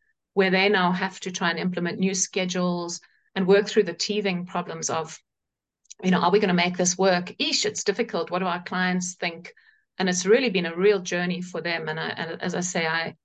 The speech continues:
I salute them. But for us, I guess the benefit, the benefit is that we learn from those learnings and when we then go out into the world as, as practitioners, we can not only apply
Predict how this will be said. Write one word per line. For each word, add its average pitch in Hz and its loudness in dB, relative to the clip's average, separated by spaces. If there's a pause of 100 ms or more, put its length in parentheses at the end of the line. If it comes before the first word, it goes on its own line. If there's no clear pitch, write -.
(240)
I 180 2
salute 185 2
them. 156 -6 (500)
But 185 0 (200)
for - 4
us, 339 2
I 165 0
guess 170 -2
the 165 -8
benefit, 220 0 (400)
the 185 -4
benefit 196 2
is 170 -2
that 170 -2
we 202 0
learn 185 4
from 165 -6
those 170 -2
learnings 170 -2 (560)
and 180 0
when 220 6
we 196 4
then 180 2
go 180 2
out 180 -2
into 180 -6
the 165 -8
world 170 -2
as, 165 -6
as 160 -2
practitioners, 175 -2
we 165 -6
can 175 -2
not 190 2
only 190 4
apply 196 0